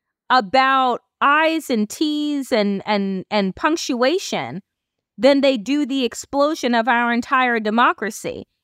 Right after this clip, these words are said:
It is a travesty. But like I keep saying, do you know what's not needed in a dictatorship? A Supreme Court.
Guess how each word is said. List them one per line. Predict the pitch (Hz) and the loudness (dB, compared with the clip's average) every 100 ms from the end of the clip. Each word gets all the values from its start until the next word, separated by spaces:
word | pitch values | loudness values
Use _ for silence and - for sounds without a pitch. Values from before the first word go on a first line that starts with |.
| - | -4
It | 311 392 | 0 2
is | 370 | 2
a | 208 | 0
travesty. | - - - 466 226 - - - 57 - _ _ _ _ _ _ _ _ _ _ _ _ _ _ _ _ _ _ _ _ _ | -4 -2 2 2 0 -6 -10 -12 -12 -14 _ _ _ _ _ _ _ _ _ _ _ _ _ _ _ _ _ _ _ _ _
But | 196 285 _ _ _ _ _ - | 2 2 _ _ _ _ _ -2
like | 262 277 294 | 2 2 2
I | 262 | -2
keep | - 247 | -2 -4
saying, | - 262 208 165 185 | -4 -2 0 -2 -4
do | 226 | -4
you | 262 | 0
know | 302 | 0
what's | 269 254 | 0 -2
not | 220 233 254 | 0 0 0
needed | 262 269 285 285 285 | -2 -2 -2 -2 -2
in | 262 | -2
a | 262 | -2
dictatorship? | 277 - 330 277 294 - 285 - | -4 -2 0 0 -2 -2 -4 -4
A | - | -8
Supreme | - 208 220 165 180 | -4 -4 -2 -4 -6
Court. | 175 117 - | -6 -6 -8